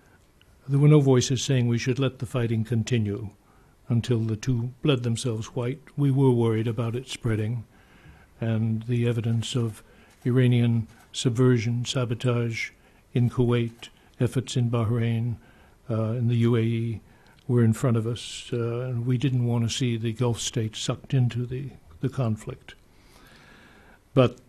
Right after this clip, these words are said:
I don't dispute the fact that the Iranian attacks on the oil tankers were the direct cause of our getting into that very bizarre exercise of reflagging the Kuwaiti tankers, uh, so that our Navy could escort them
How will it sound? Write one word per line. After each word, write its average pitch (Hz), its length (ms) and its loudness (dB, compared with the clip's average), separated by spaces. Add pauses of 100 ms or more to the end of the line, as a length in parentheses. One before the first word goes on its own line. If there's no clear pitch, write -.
I 135 120 0
don't 123 200 2
dispute 135 440 -4
the 127 80 -2
fact 127 320 -2
that 117 180 -4
the 123 120 -2
Iranian 131 360 4
attacks 123 500 -2
on 120 140 2
the 117 160 0
oil 127 220 0
tankers 123 580 -4
were 135 400 0 (460)
the 131 100 0
direct 139 280 2
cause 127 400 0
of 117 100 -4
our 120 160 -2
getting 127 260 0
into 123 220 0
that 117 200 -2
very 123 220 0
bizarre 123 480 0
exercise 120 640 -2
of 104 80 -4
reflagging 113 840 -2 (380)
the 113 140 0
Kuwaiti 117 400 0
tankers, 110 680 -4
uh, 113 220 -4 (180)
so 120 200 -2
that 113 180 0
our 120 180 0
Navy 117 280 0
could 110 180 -8
escort 117 460 -4
them 110 280 -4